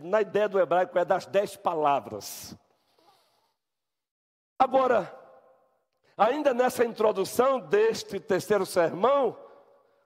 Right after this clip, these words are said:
precisamos relembrar para os irmãos que assim como a oração do Senhor, que se encontra em Mateus seis, tem um prefácio. E qual é o prefácio da oração do Senhor?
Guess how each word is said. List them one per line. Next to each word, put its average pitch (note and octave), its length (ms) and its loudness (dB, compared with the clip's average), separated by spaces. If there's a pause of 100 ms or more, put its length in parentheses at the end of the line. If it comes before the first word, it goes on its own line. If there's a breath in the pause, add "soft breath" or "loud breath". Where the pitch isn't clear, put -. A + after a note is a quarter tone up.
(300)
precisamos C4 480 0
relembrar G#3+ 380 2
para G3+ 100 -4
os F#3 100 -2
irmãos G#3+ 360 0
que B3 100 0
assim C#4 300 -2
como B3 180 -2
a A3+ 100 4
oração G#3 460 0
do F3+ 100 -6
Senhor, F3 640 0 (400 loud breath)
que - 80 -12
se G3 140 -8
encontra F#3+ 340 -2
em - 20 -4
Mateus F3 380 0
seis, A3 380 0
tem F#3 200 0
um F#3 100 -2
prefácio. F#3 720 0 (320 loud breath)
E - 60 -10
qual B3 180 2
é C#4 60 2
o C#4 80 0
prefácio A3 640 0
da G#3 80 4
oração G3 380 0
do F3+ 100 -6
Senhor? D#3+ 420 0